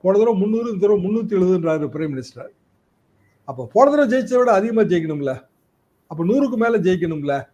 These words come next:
அதுக்கான வாய்ப்பு இல்ல. அதனாலதான் இப்ப அமித்ஷாலாம் கேன்சல் பண்ணிட்டு திருப்பி யூ பில கான்சன்ட்ரேட் பண்றாங்க. இப்ப தமிழ்நாட்டுக்கு வந்து பெருசா சாதிக்க போறது இல்லைன்னு ஒரு எண்ணம் வரும்போது, இல்ல கேரளாவுக்கு வந்து பெருசா சாதிக்க போறது இல்ல அப்படின்னு எண்ணம் வரும்போது,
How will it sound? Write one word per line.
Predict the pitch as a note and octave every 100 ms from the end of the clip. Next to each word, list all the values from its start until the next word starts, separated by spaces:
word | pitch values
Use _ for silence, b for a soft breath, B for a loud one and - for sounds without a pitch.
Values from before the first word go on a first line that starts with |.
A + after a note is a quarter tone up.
| -
அதுக்கான | G3+ G#3 A3 E3+
வாய்ப்பு | F#3 C4 A3 D#3
இல்ல. | B2 A2 _ _ _ _ _ -
அதனாலதான் | F#3+ A#3 B3 B3+ D#4 D4+ D4+
இப்ப | A3+ F#3 G3
அமித்ஷாலாம் | G#3+ G#3+ G#3+ A3+
கேன்சல் | G#3+ A3 A3 G3
பண்ணிட்டு | G3 G3+
திருப்பி | G3+ A3 G3
யூ | G#3 A#3
பில | A#3+ G3+
கான்சன்ட்ரேட் | F3+ E3+ D#3+ F3 C#3
பண்றாங்க. | C#3 B2+ A#2 - _ _ _
இப்ப | _ B2+ C#3
தமிழ்நாட்டுக்கு | D3+ F3+ F3+ F3
வந்து | D#3+ E3 F#3+
பெருசா | F3+ E3 G3+
சாதிக்க | F#3 F3 F3+ F3
போறது | E3+ D#3+ D3+
இல்லைன்னு | D#3 D#3+ E3+ F3 E3+
ஒரு | D3+
எண்ணம் | D3 D#3 E3+
வரும்போது, | D3 D3+ C#3 C3+ A2+ B2 _ _ _ _
இல்ல | - D#3+
கேரளாவுக்கு | D3+ E3+ F3 E3+ E3 D#3+
வந்து | D3 D#3 E3 F3 _ _ _
பெருசா | F3 F3
சாதிக்க | F#3 E3+ E3+ F3+ E3
போறது | D#3 D3
இல்ல | D3+ D#3 D#3+
அப்படின்னு | B2+ E3 E3+
எண்ணம் | D#3 E3 E3
வரும்போது, | D3+ C#3+ D3+ G#3+ C#4+ A#3+